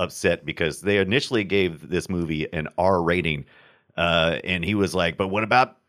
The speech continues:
this Batman movie that's releasing at the same time? It's got P G thirteen. It's just as violent.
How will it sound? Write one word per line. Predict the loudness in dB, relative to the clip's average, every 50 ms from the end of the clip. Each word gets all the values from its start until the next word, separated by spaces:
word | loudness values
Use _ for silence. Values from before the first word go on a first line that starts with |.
| _ _ _ -20 -2
this | 0 0 0 2
Batman | 2 2 4 4 2 2 2 2 2 2 2
movie | 0 0 0 0 -2
that's | -2 -2 -4 -4
releasing | -6 -6 -6 -4 -4 -4
at | -6
the | -6 -4
same | -4 -2 -2 -2 -2
time? | -2 -2 0 0
It's | -2 0
got | 2 0 0 2
P | -2 -4
G | -2 -2 -4
thirteen. | 0 0 -2 0 0 -2 -2
It's | -2 -2 -4 -6 -16 -14
just | -8 0 2 2 2 2 0 -4 -12 -6 -2
as | 0 0 0 -2 -6
violent. | -12 -14 0 0 2 4 4 2 2 0 0 -2 -2 -6